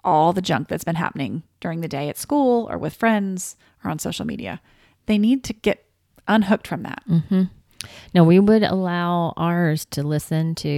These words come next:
Speaker 2: Adventures in Odyssey in bed, like the audio drama, as they were falling asleep. And they did that for years and years and years and years. And I've said on here before, I'll say it again, it was just such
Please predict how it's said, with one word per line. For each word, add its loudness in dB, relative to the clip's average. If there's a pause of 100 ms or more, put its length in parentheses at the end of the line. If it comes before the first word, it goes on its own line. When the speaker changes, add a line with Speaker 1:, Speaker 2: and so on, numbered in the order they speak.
(140)
Speaker 2:
Adventures -4
in -2
Odyssey -4 (420)
in 0
bed, -2
like -8
the -2
audio 0
drama, -4 (1080)
as -2
they 2
were 0
falling 0
asleep. -4
And 0
they 0
did -4
that -6
for -6
years -2
and -4
years -2
and -4
years -4
and -4
years. -4
And -4 (500)
I've -2
said 4
on 4
here 4
before, 2
I'll 0
say -2
it -2
again, 0 (680)
it 4
was 2 (1300)
just 0
such -2